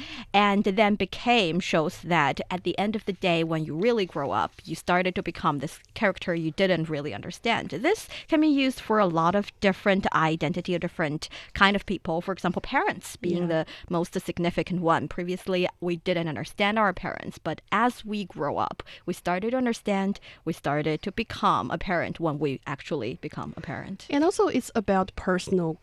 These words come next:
Speaker 2: growth, because I remember that character you mentioned, which is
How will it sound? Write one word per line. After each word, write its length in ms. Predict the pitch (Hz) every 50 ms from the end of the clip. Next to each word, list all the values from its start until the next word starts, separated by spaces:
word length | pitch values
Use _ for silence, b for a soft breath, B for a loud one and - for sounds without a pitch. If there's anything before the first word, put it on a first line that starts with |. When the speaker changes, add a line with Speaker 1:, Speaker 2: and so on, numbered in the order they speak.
| - -
Speaker 2:
growth, 340 | 175 - - - - - - -
because 320 | - 208 - 214 196 - -
I 60 | -
remember 500 | 202 208 220 220 208 196 196 180 180 180
that 380 | 175 185 185 180 175 175 - -
character 460 | - - 190 180 175 - - 180 170
you 240 | 165 165 165 175 180
mentioned, 720 | 180 170 165 165 175 - - 180 170 165 160 160 160 170 -
which 280 | - 170 185 180 - -
is 160 | 175 175 -